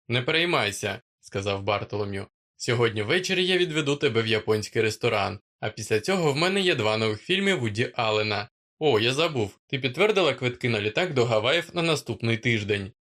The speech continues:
"А вже ж". "Ах, цей сучасний світ", сказав Бартолом'ю.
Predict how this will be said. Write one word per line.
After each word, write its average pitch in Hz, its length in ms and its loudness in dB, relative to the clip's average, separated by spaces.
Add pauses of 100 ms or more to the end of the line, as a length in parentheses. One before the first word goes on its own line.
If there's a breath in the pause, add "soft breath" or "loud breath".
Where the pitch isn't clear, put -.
"А 233 100 0
вже 185 320 -2
ж". - 140 -12 (360)
"Ах, 196 220 -2 (140)
цей 117 200 0
сучасний 117 600 -2
світ", 110 420 -6 (200)
сказав 101 480 -4
Бартолом'ю. 104 680 -2